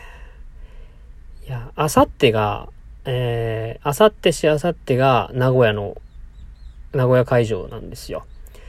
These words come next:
センチュリーホールだったかな。だから、多分今日、明日、今日も明日も東海に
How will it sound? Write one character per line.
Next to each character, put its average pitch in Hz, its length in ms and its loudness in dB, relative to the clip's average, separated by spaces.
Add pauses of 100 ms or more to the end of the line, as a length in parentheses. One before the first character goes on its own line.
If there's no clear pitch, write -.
(320)
セ - 140 -4
ン 127 40 0
チ 139 100 -4
ュ - 20 0
リ 131 60 2
ー - 20 0
ホ 151 80 2
ー - 40 4
ル 113 40 0
だ 98 60 -2
っ - 40 -8
た - 120 -18
か 120 100 -8
な。 135 200 -4 (220)
だ 143 60 -4
か 135 100 4
ら、 117 380 2 (160)
多 196 100 2
分 151 320 2
今 185 320 8
日、 170 140 -4
明 175 100 -2
日、 170 40 -12 (240)
今 208 160 10
日 156 60 4
も 110 240 2
明 127 60 0
日 - 220 -2
も 107 200 0 (540)
東 156 180 4
海 147 180 6
に 143 280 2